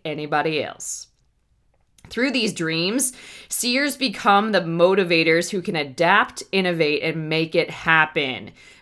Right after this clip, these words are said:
Being the first to believe God can do what he said he wants to do is a powerful strength. As you can imagine, you're not burning energy, you're not spinning your wheels, you're not overthinking, you're not rationalizing, you're not like, "Is this possible?"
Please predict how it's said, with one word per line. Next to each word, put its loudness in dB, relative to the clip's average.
Being 2
the -2
first 0
to -6
believe -4
God 2
can -4
do -4
what 0
he -4
said 2
he -6
wants -2
to -6
do -6
is 2
a 0
powerful -2
strength. -8
As -8
you -4
can -8
imagine, 0
you're 0
not 2
burning 2
energy, 0
you're -4
not 0
spinning -4
your -2
wheels, 0
you're -4
not 0
overthinking, -2
you're -2
not -2
rationalizing, 0
you're -6
not -2
like, -6
"Is -4
this -8
possible?" 0